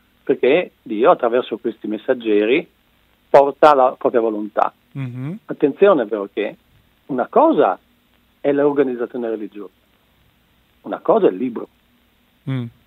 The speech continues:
Speaker 1: La Bibbia non è il cristianesimo o il, l'ebraismo. La Bibbia è la Bibbia, il Vangelo è il Vangelo,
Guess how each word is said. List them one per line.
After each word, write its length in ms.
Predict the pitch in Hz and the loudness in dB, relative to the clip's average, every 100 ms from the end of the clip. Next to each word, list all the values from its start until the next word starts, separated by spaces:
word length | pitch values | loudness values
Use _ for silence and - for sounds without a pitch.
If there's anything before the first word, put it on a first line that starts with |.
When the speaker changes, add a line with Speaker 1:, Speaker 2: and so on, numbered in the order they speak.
| _ | _
Speaker 1:
La 120 | - 110 | -6 -2
Bibbia 540 | 147 123 107 98 107 _ _ _ _ _ _ _ | -2 0 0 -2 -4 _ _ _ _ _ _ _
non 220 | - 98 | -6 4
è 40 | 175 | 4
il 80 | |
cristianesimo 640 | 180 127 - 107 95 95 95 _ _ _ _ _ | 4 -8 -8 -8 -10 -14 -20 _ _ _ _ _
o 240 | 107 101 | -4 -2
il, 260 | 98 101 95 | -2 -4 -4
l'ebraismo. 580 | 98 104 101 98 104 101 _ _ _ _ _ _ _ _ | -6 -6 -6 -8 -12 -20 _ _ _ _ _ _ _ _
La 100 | - | -10
Bibbia 260 | 98 202 190 | -4 0 0
è 20 | |
la 80 | 90 | -2
Bibbia, 380 | 123 110 101 _ | -10 -14 -20 _
il 80 | 117 | -6
Vangelo 460 | 131 131 117 90 | -4 0 0 0
è 40 | 101 | -6
il 40 | |
Vangelo, 500 | 90 87 110 127 92 | -8 -8 -4 -4 -4